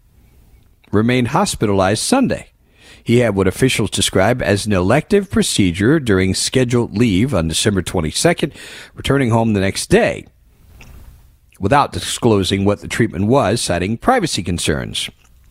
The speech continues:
On the evening of January first, Austin began experiencing severe pain and was taken to Walter Reed, where he was admitted to the hospital's intensive care unit. By the same time as when Austin was admitted to the hospital on Monday,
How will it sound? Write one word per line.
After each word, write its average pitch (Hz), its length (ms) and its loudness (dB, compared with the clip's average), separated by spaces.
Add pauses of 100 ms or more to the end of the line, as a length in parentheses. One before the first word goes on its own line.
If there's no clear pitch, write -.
(600)
On 107 180 2
the 127 80 0
evening 135 320 0
of 120 80 -2
January 120 420 2
first, 247 500 2
Austin 117 420 0
began 98 420 0
experiencing 101 640 0
severe 110 400 0
pain 139 420 2
and 90 100 -4
was 127 200 0
taken 95 280 -2
to 95 60 0
Walter 95 400 2
Reed, 117 460 2 (460)
where 113 140 4
he 120 120 4
was 113 180 2
admitted 135 480 2
to 190 100 -6
the 185 100 2
hospital's 120 680 0
intensive 110 720 0
care 151 380 0
unit. 95 580 -2 (680)
By 85 80 -2
the 80 80 -10
same 311 320 0
time 117 240 -2
as 120 120 -4
when 123 220 0
Austin 180 400 0
was 117 160 0
admitted 98 300 0
to 92 60 -2
the 87 100 -2
hospital 95 520 0
on 90 200 0
Monday, 127 480 2